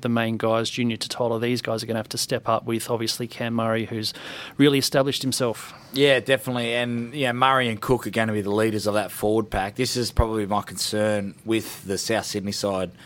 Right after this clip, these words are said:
Speaker 2: a-, and how they're gonna go this year is their forward pack. Are they gonna get monstered a little bit? Thomas Burgess is still around, but he hasn't been the Tom Burgess that we've seen in previous years.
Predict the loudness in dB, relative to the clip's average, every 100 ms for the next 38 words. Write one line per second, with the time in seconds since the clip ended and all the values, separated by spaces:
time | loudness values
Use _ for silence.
0 | -10 -8 -6 -4 0 2 2 -2 -2 -2
1 | -2 -2 -4 -2 -2 -2 -2 -2 -2 -2
2 | -2 -4 -2 0 0 -2 -2 -4 -2 -2
3 | -2 -4 -2 0 0 -2 -4 -10 -18 -2
4 | 2 2 2 2 4 2 -2 0 2 4
5 | 2 2 2 0 0 -2 -2 -2 -2 -4
6 | -4 0 0 0 -2 -6 -6 -6 -4 -4
7 | -4 -4 -4 -6 -4 -2 -2 -2 -6 -2
8 | 0 0 -2